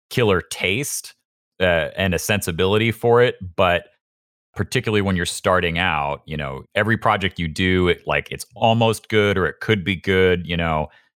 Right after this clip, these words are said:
And for me, I found that statement to be true, uh, in every aspect of my life and every skill set, every creative endeavor, but also particularly for touring.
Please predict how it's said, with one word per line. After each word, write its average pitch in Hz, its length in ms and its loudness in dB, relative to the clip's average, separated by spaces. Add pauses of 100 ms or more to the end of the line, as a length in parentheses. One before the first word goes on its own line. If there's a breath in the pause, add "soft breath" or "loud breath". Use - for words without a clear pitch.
And 95 180 0
for 101 140 0
me, 104 680 2
I 123 140 0
found 95 320 -2
that 85 320 -2
statement 82 380 -6
to - 80 -10
be 76 160 -10
true, 80 580 -6 (480)
uh, 69 380 0
in 90 280 0
every 113 380 0
aspect 90 400 -2
of 78 80 -6
my 71 560 -4
life 73 500 -6
and 95 220 0
every 98 320 0
skill 101 260 0
set, 95 280 0
every 87 180 -2
creative 85 380 0
endeavor, 76 600 -2 (340 soft breath)
but - 260 2
also 98 400 2
particularly 87 480 -2
for 80 120 -8
touring. 82 680 -2